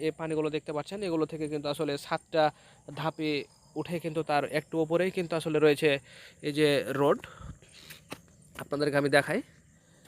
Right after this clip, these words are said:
সেখান থেকে সাত আট ফিট ওপরেই কিন্তু আসলে এই যে দেখতে পাচ্ছেন, এটা কিন্তু একটা ব্রিজ। তো এটা যদি প্লাবিত হয়, তাহলে কিন্তু পুরো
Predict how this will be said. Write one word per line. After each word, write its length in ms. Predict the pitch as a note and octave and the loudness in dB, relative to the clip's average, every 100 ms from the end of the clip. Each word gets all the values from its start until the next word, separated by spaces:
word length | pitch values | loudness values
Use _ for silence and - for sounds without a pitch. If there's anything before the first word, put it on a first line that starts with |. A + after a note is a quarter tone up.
| - | -20
সেখান 220 | - D3+ D#3 | -10 -8 -4
থেকে 180 | D#3 D3+ D3 C#3+ | -2 0 0 0
সাত 160 | D#3 D#3 | 0 2
আট 80 | D#3 - | 0 -2
ফিট 160 | D#3+ - | -8 -4
ওপরেই 260 | D3+ D3+ D#3 | 0 2 2
কিন্তু 160 | D3+ D3 | 0 -4
আসলে 160 | D3 C#3+ | -4 -2
এই 60 | C#3 | 0
যে 40 | C#3 | 0
দেখতে 140 | C3+ D3 | 0 0
পাচ্ছেন, 200 | C#3 F3+ E3+ | -2 -2 -2
এটা 80 | C#3+ | 0
কিন্তু 120 | C#3 C#3 | -2 -4
একটা 140 | C#3 C3+ C3 - - - - C3+ | -4 -2 -2 -4 -20 -18 -14 -2
ব্রিজ। 240 | D3+ G3+ - - - - - - - _ | 0 0 -6 -20 -20 -20 -20 -20 -20 _
তো 80 | D3+ C#3+ C#3 | 6 6 6
এটা 120 | F3+ F#3 | 2 0
যদি 140 | F#3+ F#3 E3+ | 0 -2 0
প্লাবিত 280 | E3+ D#3 D#3 D3 | 2 2 2 -2
হয়, 120 | G3 | -2
তাহলে 200 | E3 D#3 D3 | -2 -2 -2
কিন্তু 220 | C#3 D3 C3+ B2+ _ - - - | -4 -2 -4 -4 _ -20 -20 -6
পুরো 220 | D#3+ D#3+ | 2 6